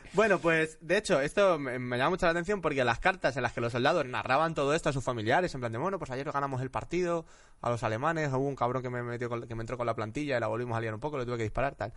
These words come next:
Pero, <laughs> pero todo eso fue destruido. O sea, para que la peña no se enterara, empezaron a quemar cartas, destruyeron las cartas, algunas informaciones llegaban a los periódicos británicos y se censuraron,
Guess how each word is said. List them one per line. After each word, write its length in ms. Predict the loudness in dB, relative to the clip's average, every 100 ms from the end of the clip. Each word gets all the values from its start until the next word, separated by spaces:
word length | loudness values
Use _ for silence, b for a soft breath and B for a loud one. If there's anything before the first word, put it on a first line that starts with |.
| b b -4
Pero, 240 | 2 6
<laughs> 1700 | 8 8 6 4 -4 -4 4 6 6 0 -10 -14 -10 -6 -6 -8 2
pero 320 | 6 6 6
todo 140 | 4 4
eso 180 | 4 2
fue 140 | 2
destruido. 560 | 2 2 2 2 0 -6 -12 -20 -20 -20 -6
O 80 | 0
sea, 140 | 2 4
para 160 | 4
que 240 | 6 4 6
la 160 | 4
peña 220 | 2 2
no 80 | 2
se 80 | 0
enterara, 480 | 2 6 6 4 -2 b b
empezaron 340 | -6 0 4 4
a 60 |
quemar 260 | 4 4 4
cartas, 320 | 4 4 4
destruyeron 320 | 2 0 0
las 120 | 0 2
cartas, 380 | 2 4 2 2
algunas 340 | 0 0 0
informaciones 560 | 2 2 4 2 0 2
llegaban 220 | 2 4
a 40 |
los 80 | 2
periódicos 360 | 2 0 0 -2
británicos 480 | 0 0 2 0 0
y 120 | -2
se 120 | 0
censuraron, 720 | 0 0 4 6 6 4 -2